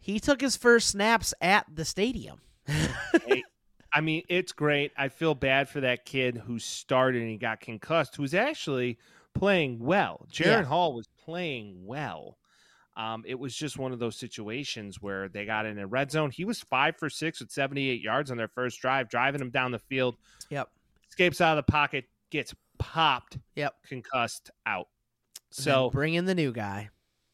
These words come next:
Speaker 2: Jaron Hall, B Y U legend, looked good if he didn't, uh, absolutely get destroyed on that play.
Speaker 1: Yep.
Speaker 2: But let's keep it moving.
Speaker 1: Bears
Speaker 2: Um,
Speaker 1: and
Speaker 2: let's
Speaker 1: Saints.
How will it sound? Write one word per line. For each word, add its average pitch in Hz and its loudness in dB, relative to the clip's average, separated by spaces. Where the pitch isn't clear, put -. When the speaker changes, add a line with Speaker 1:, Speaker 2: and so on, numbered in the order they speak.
Speaker 2:
Jaron 151 2
Hall, 147 2
B 143 -4
Y 139 2
U 131 -4
legend, 117 -4
looked 117 -12
good 120 -2
if 104 -8
he 107 -10
didn't, 98 -8
uh, 90 -8
absolutely 92 -12
get 90 -12
destroyed 98 -4
on 87 -10
that 82 -12
play. 120 -4
Speaker 1:
Yep. 127 -6
Speaker 2:
But 151 4
let's 190 0
keep 208 -2
it 185 4
moving. 170 2
Speaker 1:
Bears 170 6
Speaker 2:
Um, 139 2
Speaker 1:
and 139 2
Speaker 2:
let's 139 2
Speaker 1:
Saints. - 0